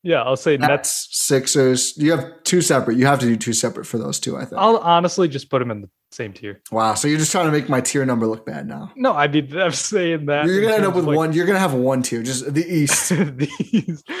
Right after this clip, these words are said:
Speaker 1: No, it's Nets, Sixers is one tier. Then Heat, Celtics is another tier. And then Hawks, Knicks, Pacers.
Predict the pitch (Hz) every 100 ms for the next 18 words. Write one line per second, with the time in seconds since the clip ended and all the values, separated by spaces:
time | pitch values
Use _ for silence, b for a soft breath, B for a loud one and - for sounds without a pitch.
0 | 294 - 139 131 113 - 143 160 - 170
1 | 147 151 135 123 117 127 117 110 123 113
2 | - b b _ 131 131 117 151 151 -
3 | - 123 123 120 - 107 107 104 101 98
4 | 107 104 95 _ _ _ 127 113 107 113
5 | 107 107 110 - 120 113 104 - - -
6 | 107 95 - - - 92 87 - - -